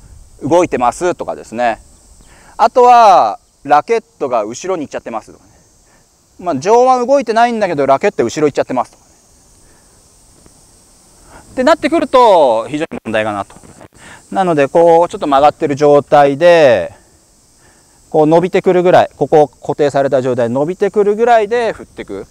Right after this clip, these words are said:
っていう動作にしたいので、そうするためには、こっから、こっからただ前に出すだけで飛ばすっていうのの打球感を再現するぐらいがね、ちょうどいいと。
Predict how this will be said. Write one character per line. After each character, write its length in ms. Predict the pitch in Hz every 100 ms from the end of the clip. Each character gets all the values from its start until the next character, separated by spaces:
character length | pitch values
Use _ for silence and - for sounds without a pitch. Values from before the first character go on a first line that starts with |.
| _ _ - - _ _ - - - _ _ _
っ 40 | -
て 80 | 175
い 20 |
う 80 | 160
動 160 | 190
作 140 | 175 131
に 100 | 110
し 80 | -
た 180 | 151
い 80 | 143
の 120 | 113
で、 280 | 101 120 117
そ 180 | 123 208
う 20 |
す 100 | 214
る 120 | 233 220
た 100 | 226
め 140 | 240
に 100 | 254
は、 220 | 302 226
こ 120 | -
っ 60 | 127
か 100 | 143
ら、 160 | 120 80 _ _ _ _
こ 140 | - 113
っ 240 | - -
か 140 | - 226
ら 100 | 226
た 140 | 196
だ 100 | 160
前 260 | 135 147 139
に 120 | 117
出 100 | 123
す 120 | 117
だ 80 | 95
け 220 | 90 92 _ _ _ -
で 200 | 214 226
飛 120 | -
ば 120 | 107
す 160 | 101 110
っ 40 |
て 180 | 95 -
い 80 | 127
う 20 |
の 520 | 131 120 117 113 113 - - - -
の 220 | 196 214
打 120 | 151 131
球 220 | 151 143
感 180 | 131 117
を 60 |
再 260 | 113 117 120
現 100 | 113
す 80 | 135
る 100 | 147
ぐ 80 | 226
ら 120 | 214
い 40 |
が 80 | 117
ね、 140 | 101
ち 80 | -
ょ 180 | 143 135
う 40 | 131
ど 100 | 127
い 80 |
い 60 | 95
と。 100 | -